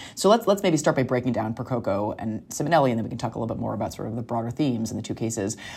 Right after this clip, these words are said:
Um, but as Leah mentioned, as to Percoco, the scheme here involved a top aide to New York Governor Cuomo, Joseph Percoco,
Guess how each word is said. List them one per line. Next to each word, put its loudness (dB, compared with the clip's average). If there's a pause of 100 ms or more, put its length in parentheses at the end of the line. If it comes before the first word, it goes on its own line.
(120)
Um, 4
but 4
as 2
Leah 4
mentioned, 4
as 2
to -2
Percoco, 2
the 0
scheme 0
here 2
involved 2
a 2
top -2
aide 2
to 2
New 2
York 0
Governor -2
Cuomo, 4
Joseph -4
Percoco, 2